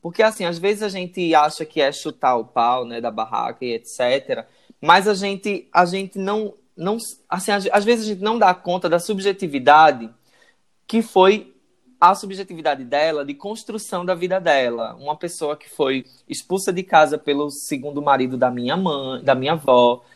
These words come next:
É, uma pessoa que precisou viver de favor na casa de alguém, que conquistou sua independência casando com meu pai. E,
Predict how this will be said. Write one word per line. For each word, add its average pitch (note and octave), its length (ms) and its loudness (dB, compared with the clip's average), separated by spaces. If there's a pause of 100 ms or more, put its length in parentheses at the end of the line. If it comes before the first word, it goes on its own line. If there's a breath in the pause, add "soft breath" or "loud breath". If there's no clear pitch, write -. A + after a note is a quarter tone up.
(240 soft breath)
É, C3+ 460 6
uma D#3 140 -8
pessoa E3+ 240 -10
que - 80 -20
precisou D3 460 -4 (100)
viver C#3+ 340 -2
de D3 80 -8
favor D3 300 2
na C3 120 -8
casa B2+ 280 -4
de B2+ 100 -2
alguém, C#3+ 640 -2 (160 soft breath)
que F#3 140 -4
conquistou F#3+ 460 -2
sua - 200 -10
independência D3+ 1040 0 (320 soft breath)
casando D#3 720 2
com C#3+ 180 -12
meu D3 200 -4
pai. B2+ 560 0
E, D#3 380 -8